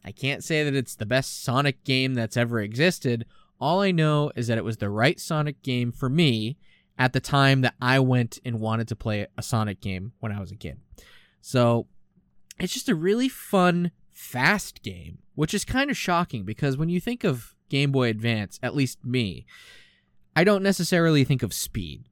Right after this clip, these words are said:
right? Like, I don't know how familiar you are, Grimy, with the Game Boy Advance, but at one point they ported over the original Sonic the Hedgehog game from the Genesis.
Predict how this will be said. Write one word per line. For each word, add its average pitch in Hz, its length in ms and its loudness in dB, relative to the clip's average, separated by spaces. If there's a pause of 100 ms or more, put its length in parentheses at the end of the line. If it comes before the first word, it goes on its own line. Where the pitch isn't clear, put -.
(240)
right? 139 440 -2
Like, 123 160 -4
I 151 100 2
don't 190 140 0
know 165 140 2
how 151 180 0
familiar 131 400 2
you 123 180 4
are, 110 380 -2
Grimy, 98 560 -4
with 117 140 -4
the 117 80 -2
Game 113 240 0
Boy 110 160 0
Advance, 98 460 -6
but - 260 -6 (720)
at 139 160 2
one 185 240 2
point 151 280 0
they 127 140 2
ported 147 460 2
over 123 580 2
the 113 140 -2
original 123 420 -2
Sonic - 680 -6
the 101 60 -6
Hedgehog 131 500 -2
game 160 420 -4
from 113 220 -4
the 104 80 -2
Genesis. 107 760 -8